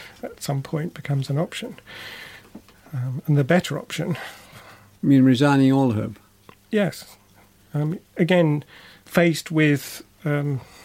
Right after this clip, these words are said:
Speaker 1: enough evidence, it seems that Sisyphus should just stop pushing that rock. <laughs> Uh,
Speaker 2: well, it, but, but maybe pushing that rock is what keeps him alive. <clears throat>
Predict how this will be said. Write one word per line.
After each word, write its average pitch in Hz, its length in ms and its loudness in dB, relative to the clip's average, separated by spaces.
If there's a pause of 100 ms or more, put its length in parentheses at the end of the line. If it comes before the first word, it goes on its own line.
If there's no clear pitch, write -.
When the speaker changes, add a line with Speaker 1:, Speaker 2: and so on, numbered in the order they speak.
(220)
Speaker 1:
enough 147 260 2
evidence, 165 640 0
it 160 140 -4
seems 147 300 -2
that 175 120 -6
Sisyphus 156 520 -4
should - 260 -6
just 147 220 -6
stop - 260 -4 (120)
pushing 143 320 -2
that 135 180 0
rock. 185 240 2
<laughs> 254 880 6
Uh, 143 460 4 (2250)
Speaker 2:
well, 160 120 4
it, 165 160 0
but, 175 180 0
but 185 120 2
maybe 202 300 6
pushing 190 320 4
that 175 140 2
rock 170 180 2
is 165 120 0
what 165 160 0
keeps 170 240 0
him 160 100 2
alive. 196 480 2 (340)
<clears throat> 262 180 6